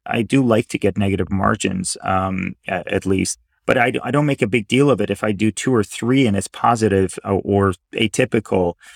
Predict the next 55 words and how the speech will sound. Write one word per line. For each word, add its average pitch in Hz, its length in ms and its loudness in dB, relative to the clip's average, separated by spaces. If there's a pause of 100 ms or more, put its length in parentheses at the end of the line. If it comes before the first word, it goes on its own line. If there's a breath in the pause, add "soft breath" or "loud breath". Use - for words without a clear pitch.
(180 loud breath)
at - 120 0
the, - 120 -2
at 104 100 -2
the, 120 180 -2
at 113 140 -4
some 147 160 0
point 110 240 0
I 104 80 2
go 107 200 2
as 101 100 0
high 127 220 -2
as 107 100 -2
I 98 120 -2
can 104 280 -2
and 92 100 -4
send 101 240 -2
that 95 160 -2
for - 160 -4
permanent 98 400 -2
section, 95 520 -4 (200)
uh, 95 200 4
because 95 300 0
I'm, 95 200 0
I'm 101 100 0
not 110 140 2
gonna 107 160 2
do 98 120 2
an 95 80 0
ileoureter 98 800 2
on 90 120 -6
something 95 320 -6
that's 87 360 -8
atypical. - 540 -4
Not 95 200 2
all 98 180 2
of 82 80 -4
those 95 180 -2
turn 92 240 -2
into 101 240 -2
something. - 460 -8
Same 202 240 0
thing 202 160 2
with 127 180 2
urethra, 101 520 2
by 90 120 0
the 87 120 0
way. 87 180 0 (240)
Uh, 92 200 0
over 107 200 0
the 101 80 4
years, 104 420 4
again, 104 320 0
I've 92 160 0
sort 104 260 0
of 95 120 -2